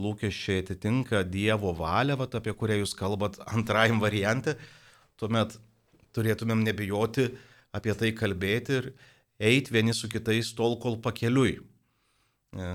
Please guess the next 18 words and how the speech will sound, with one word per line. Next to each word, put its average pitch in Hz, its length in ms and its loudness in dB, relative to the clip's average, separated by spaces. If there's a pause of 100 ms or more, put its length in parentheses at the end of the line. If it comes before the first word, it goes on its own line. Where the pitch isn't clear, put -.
(100)
kartais 113 560 0
iš 90 360 -8
didelės 92 500 -4
ten 92 160 -2
meilės 120 500 2
ar 87 80 -8
prisirišimo, 101 840 -2
ar 90 100 -4
baimės 104 420 0
likt 98 220 -8
vienam, 110 400 -2 (640)
mes 104 300 -2 (100)
einam 131 240 2
su 117 160 -6
žmonėmis 110 600 -2
net 110 520 -2
ir 113 160 -4
klystkeliais. 101 840 -2